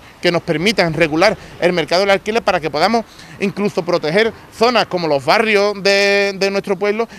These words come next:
para que la gente pueda seguir viviendo, porque no es de recibo que se hable de que es necesario construir más vivienda cuando tenemos treinta mil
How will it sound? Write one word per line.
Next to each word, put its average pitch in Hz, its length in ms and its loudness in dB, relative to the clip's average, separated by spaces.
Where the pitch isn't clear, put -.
para 170 180 2
que 151 80 -4
la 127 100 -2
gente 175 220 -4
pueda 208 160 0
seguir 175 240 -4
viviendo, 151 400 -8
porque 147 280 -8
no 165 100 -2
es 202 100 -4
de 220 100 0
recibo 220 460 -4
que 165 280 0
se 147 200 -2
hable 180 260 0
de 147 100 -4
que 170 100 -4
es 180 40 -4
necesario 190 420 -4
construir 170 340 -6
más 170 200 -4
vivienda 208 340 -2
cuando 185 200 -6
tenemos 170 360 -4
treinta 165 440 -2
mil 175 240 -6